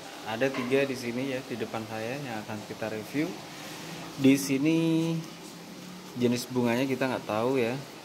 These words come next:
Ya. Dan ini sangat murah, Bunda.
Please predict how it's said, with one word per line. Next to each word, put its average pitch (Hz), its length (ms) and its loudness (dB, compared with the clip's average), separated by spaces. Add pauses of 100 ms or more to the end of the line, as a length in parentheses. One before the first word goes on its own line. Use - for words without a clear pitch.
(2750)
Ya. 113 160 4 (3750)
Dan 139 320 10 (1400)
ini 127 180 4
sangat 120 300 0
murah, 110 260 0
Bunda. 110 300 -2